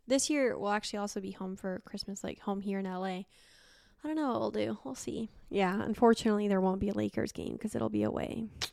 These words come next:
Speaker 1: Oh.
Speaker 2: So.
Speaker 1: Yeah, I remember last year, like,
Speaker 2: Maybe
Speaker 1: during
Speaker 2: I'll
Speaker 1: the
Speaker 2: go to
Speaker 1: hol-
Speaker 2: a hockey game.
Speaker 1: during, oh, I like hockey.
Speaker 2: I like hockey too.
Speaker 1: I don't, l-, I don't, like, follow sports, like, on the T V,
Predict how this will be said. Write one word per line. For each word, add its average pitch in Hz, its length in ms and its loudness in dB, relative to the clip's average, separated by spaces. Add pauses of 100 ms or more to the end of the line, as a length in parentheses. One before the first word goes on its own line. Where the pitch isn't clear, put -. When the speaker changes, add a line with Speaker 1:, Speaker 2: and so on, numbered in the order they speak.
(360)
Speaker 1:
Oh. 196 320 -6
Speaker 2:
So. - 160 -4 (920)
Speaker 1:
Yeah, 294 200 8
I 277 120 12
remember 330 320 8
last 226 420 6
year, 220 160 4
like, 208 140 4
Speaker 2:
Maybe - 60 4
Speaker 1:
during 220 240 4
Speaker 2:
I'll 214 80 2
Speaker 1:
the 214 40 2
Speaker 2:
go 214 60 6
to 220 80 4
Speaker 1:
hol- - 0 -
Speaker 2:
a 196 140 -2
hockey 214 260 -6
game. 196 400 -6 (200)
Speaker 1:
during, 240 360 2
oh, 466 200 0
I 214 140 4
like 320 180 -2
hockey. 220 480 -10 (180)
Speaker 2:
I 247 100 -16
like 285 140 -16
hockey 214 300 -8
too. 294 240 -16 (560)
Speaker 1:
I 311 160 8
don't, 370 240 4
l-, 220 180 2
I 254 140 6
don't, 302 180 2
like, 254 260 2
follow 214 360 6
sports, 233 500 4
like, 190 260 0 (140)
on 208 160 -2
the 202 80 -2
T 220 260 -6
V, 254 360 -4